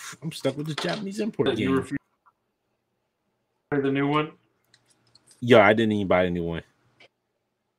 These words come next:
Speaker 2: I knew it. I knew
Speaker 1: Didn't
Speaker 2: it.
Speaker 1: even buy the new one. Yo.
Speaker 2: The hateration is
Speaker 1: <laughs>
Speaker 2: strong with you, Dante.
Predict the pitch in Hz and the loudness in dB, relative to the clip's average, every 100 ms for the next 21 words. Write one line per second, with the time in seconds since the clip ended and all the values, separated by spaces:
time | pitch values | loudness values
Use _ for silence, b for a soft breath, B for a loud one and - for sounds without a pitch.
0 | _ _ _ _ _ 127 120 117 110 104 | _ _ _ _ _ -8 -6 -4 -6 -8
1 | - - _ 131 135 127 135 117 113 110 | -14 -20 _ -2 -2 2 2 2 0 -4
2 | 98 87 85 85 85 82 82 _ _ _ | -4 -4 -4 -6 -6 -8 -10 _ _ _
3 | _ _ _ _ _ _ _ _ _ _ | _ _ _ _ _ _ _ _ _ _
4 | _ _ _ - - - 113 117 117 147 | _ _ _ -12 -10 -8 -4 -2 2 4
5 | 143 139 135 143 131 147 - 131 123 113 | 4 4 4 2 6 6 6 0 0 -2
6 | 110 107 110 104 101 98 113 107 | -6 -8 -8 -8 -10 -10 -12 -14